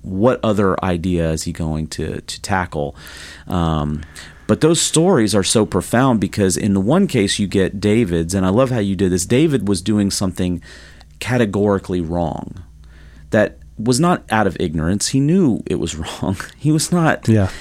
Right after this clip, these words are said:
Speaker 1: And you, and, and you really highlighted the story that Nathan told. I didn't talk about the story that Nathan told, but, but that story highlights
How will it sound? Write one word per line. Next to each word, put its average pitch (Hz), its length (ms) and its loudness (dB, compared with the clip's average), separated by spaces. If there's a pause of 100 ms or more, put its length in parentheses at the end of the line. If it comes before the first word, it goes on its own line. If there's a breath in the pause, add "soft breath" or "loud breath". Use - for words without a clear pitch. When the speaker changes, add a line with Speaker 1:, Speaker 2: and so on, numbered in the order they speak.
(140)
Speaker 1:
And 143 220 4
you, 139 160 2
and, 127 240 2 (180 loud breath)
and 120 220 4
you 202 160 4
really 131 300 4
highlighted 107 640 2
the 87 80 0
story 110 440 2
that 85 140 0
Nathan 101 300 0
told. 85 200 -2
I 95 100 2
didn't 110 220 2
talk 98 240 0
about 90 240 0
the 82 100 -4
story 90 280 0
that 76 120 -2
Nathan 85 280 -2
told, - 180 -6
but, - 300 -6
but 95 160 -2
that 135 260 2
story 139 480 2
highlights 117 680 0